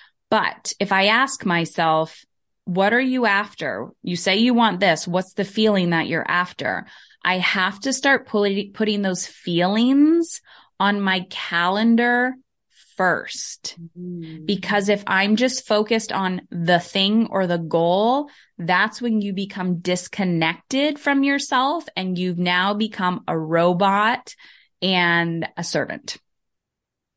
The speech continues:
Speaker 2: Ooh, put it on your calendar. Put the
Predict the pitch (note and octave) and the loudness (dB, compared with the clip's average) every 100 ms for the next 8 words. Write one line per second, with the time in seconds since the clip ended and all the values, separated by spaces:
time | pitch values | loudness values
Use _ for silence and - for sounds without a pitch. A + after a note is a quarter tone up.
0 | _ _ _ _ _ _ _ _ - A3+ | _ _ _ _ _ _ _ _ -14 -2
1 | E4 A4 F#3+ - - C4+ C#4+ A#3 G3 E3 | 4 4 4 -6 0 4 6 4 2 0
2 | - - G3 B3 D4 C4 G3+ E3+ F#2+ - | -4 -10 -2 2 4 2 0 0 -2 -6
3 | F#3+ A3 G#3 F#3+ | -10 -12 -8 -8